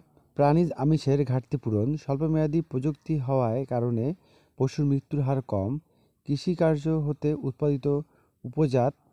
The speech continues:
পশু খাদ্য হিসাবে ব্যবহার করে সহজে মাংস উৎপাদন করা, বেকার যুবকের কর্মসংস্থানের সুযোগ সৃষ্টি করে আয় বৃদ্ধি করা প্রভৃতি। মোটাতাজাকরণের সঠিক সময়।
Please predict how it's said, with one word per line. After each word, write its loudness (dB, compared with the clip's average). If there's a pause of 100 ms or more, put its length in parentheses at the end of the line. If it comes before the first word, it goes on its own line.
পশু -4
খাদ্য -4
হিসাবে 0
ব্যবহার -2
করে -4
সহজে -4
মাংস -2
উৎপাদন -4
করা, -4 (580)
বেকার 2
যুবকের 0
কর্মসংস্থানের -2
সুযোগ -4 (500)
সৃষ্টি -4
করে 0 (200)
আয় 2
বৃদ্ধি 0
করা 0 (120)
প্রভৃতি। -2 (2250)
মোটাতাজাকরণের 0
সঠিক -2
সময়। -8